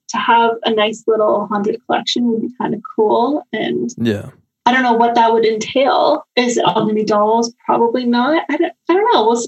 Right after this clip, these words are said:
Speaker 2: Right.
Speaker 1: when I get there. But, um, yeah.
Speaker 2: How do you think you would, have you researched into,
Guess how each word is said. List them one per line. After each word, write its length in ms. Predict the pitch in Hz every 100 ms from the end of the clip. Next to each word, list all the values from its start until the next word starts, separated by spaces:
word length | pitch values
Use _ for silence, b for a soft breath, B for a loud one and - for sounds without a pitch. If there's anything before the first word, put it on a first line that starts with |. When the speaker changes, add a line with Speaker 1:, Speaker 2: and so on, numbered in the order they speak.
| -
Speaker 2:
Right. 220 | 113 214
Speaker 1:
when 180 | 220 214
I 60 |
get 220 | 208 226 -
there. 260 | - - 233 -
But, 280 | - - - _ _ _ _
um, 380 | - - - - b b _
yeah. 320 | - - - - _ _ _ _ b b b b
Speaker 2:
How 140 | -
do 80 | 156
you 80 | 196
think 300 | - 127 120
you 100 | 123
would, 340 | 113 107 98 - _ -
have 180 | - 135
you 120 | 113
researched 520 | 113 117 120 110 -
into, 600 | 113 110 - 110 104 -